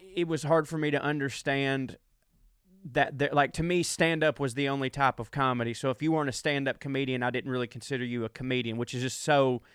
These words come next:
not true. That's like saying Will Ferrell's not a comedian. That's insane. But, so Louis Grizzard, I,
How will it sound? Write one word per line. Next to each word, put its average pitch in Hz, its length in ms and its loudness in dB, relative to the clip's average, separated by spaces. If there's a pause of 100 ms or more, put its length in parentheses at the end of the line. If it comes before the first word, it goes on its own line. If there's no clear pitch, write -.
(260)
not 135 260 4
true. 127 300 0
That's 123 200 -2
like 135 140 0
saying 131 300 2
Will 123 140 4
Ferrell's 127 360 2
not 120 140 0
a 110 40 -6
comedian. 113 440 -4
That's 117 180 -2
insane. 107 500 -6 (440)
But, 180 320 2 (340)
so 175 200 4
Louis 196 300 6
Grizzard, 170 420 6
I, 135 100 6